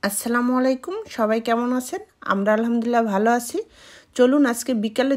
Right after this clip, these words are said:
ঝটপট একটা নাস্তা বানিয়ে নেই, চিকেন কিমা দিয়ে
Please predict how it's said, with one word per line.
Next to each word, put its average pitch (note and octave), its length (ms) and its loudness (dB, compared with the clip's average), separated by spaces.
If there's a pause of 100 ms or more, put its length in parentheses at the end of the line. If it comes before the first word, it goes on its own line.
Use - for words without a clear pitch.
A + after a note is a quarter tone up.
(100)
ঝটপট G#3+ 420 2 (140)
একটা - 200 -6 (100)
নাস্তা G#3 300 0 (100)
বানিয়ে G#3+ 380 2
নেই, C4 120 4 (480)
চিকেন B3 400 0
কিমা A#3 300 -2
দিয়ে D4 140 0